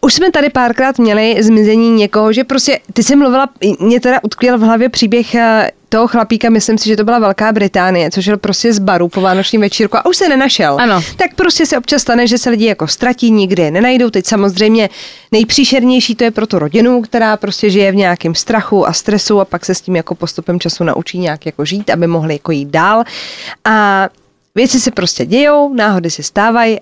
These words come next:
Speaker 1: a osud si nevybírá. Tak bych řekla, to je úvod,
Speaker 2: Hmm.
Speaker 1: co?
Speaker 2: Super.
Speaker 1: Ale občas se ukáže, že tomu osudu někdo tak trošku pomůže.
Speaker 2: Ajaj.
Speaker 1: Takže Mike Williams žil,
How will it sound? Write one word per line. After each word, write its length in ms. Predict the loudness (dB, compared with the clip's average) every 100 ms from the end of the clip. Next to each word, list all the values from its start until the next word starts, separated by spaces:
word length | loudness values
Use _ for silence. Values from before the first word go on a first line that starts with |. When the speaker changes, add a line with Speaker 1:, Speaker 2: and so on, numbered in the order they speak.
| -4
Speaker 1:
a 80 | -2
osud 260 | -2 -4
si 120 | -2
nevybírá. 640 | 0 0 0 0 -2 -2 -10 _ _
Tak 160 | -4 2
bych 180 | 2
řekla, 260 | 2 0 -2
to 100 | 0
je 60 | -2
úvod, 200 | -2 -2
Speaker 2:
Hmm. 120 | 0
Speaker 1:
co? 140 | -2 -4 -14 -10 -8
Speaker 2:
Super. 240 | -6 0
Speaker 1:
Ale 140 | 0 0
občas 320 | 0 0 0
se 140 | 0
ukáže, 440 | -2 -2 0 2 2
že 120 | 2
tomu 200 | 2 0
osudu 300 | 0 0 2
někdo 280 | 2 2 -2
tak 300 | 0 -2 -2
trošku 380 | -4 -4 -4 -4
pomůže. 480 | -2 0 0 0 -4 -14 _ _ _ _ _ _ _ _ _ _ _ _
Speaker 2:
Ajaj. 220 | 0 2
Speaker 1:
Takže 280 | 2 2 2 0 _ _ _ _ _ _ _ _ _ _ 0
Mike 200 | 0 2
Williams 400 | 0 2 2 2
žil, 400 | 2 0 2 0